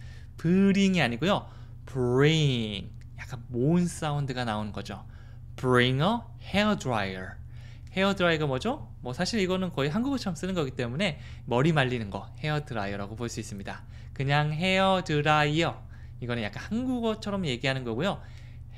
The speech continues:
Hair dryer. 조금 약 감아준다는, 둥글둥글하게 멜로디를 만들어준다는 느낌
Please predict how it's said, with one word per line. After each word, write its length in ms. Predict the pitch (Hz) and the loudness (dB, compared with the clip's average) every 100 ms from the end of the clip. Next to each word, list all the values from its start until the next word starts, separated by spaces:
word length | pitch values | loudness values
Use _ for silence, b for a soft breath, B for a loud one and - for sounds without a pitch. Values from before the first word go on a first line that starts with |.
| - | 0
Hair 600 | 170 190 202 214 220 226 - - - | 4 4 4 2 2 -2 -6 -14 -14
dryer. 840 | - 120 113 123 131 113 95 92 - B B - | -6 0 4 4 4 2 -2 -6 -12 B B -8
조금 260 | 190 208 170 | -4 0 0
약 140 | - | 0
감아준다는, 840 | - - 139 214 220 165 123 98 92 B B - | -6 -4 0 0 0 -4 -2 -4 -6 B B -4
둥글둥글하게 1000 | 147 175 214 196 190 185 185 180 175 160 | 0 2 2 2 0 0 2 2 2 0
멜로디를 580 | 113 123 165 175 170 160 | 2 2 2 0 0 0
만들어준다는 840 | 107 104 131 185 190 190 185 160 | 0 -2 -2 -2 -2 0 0 0
느낌 280 | 135 156 | -2 -2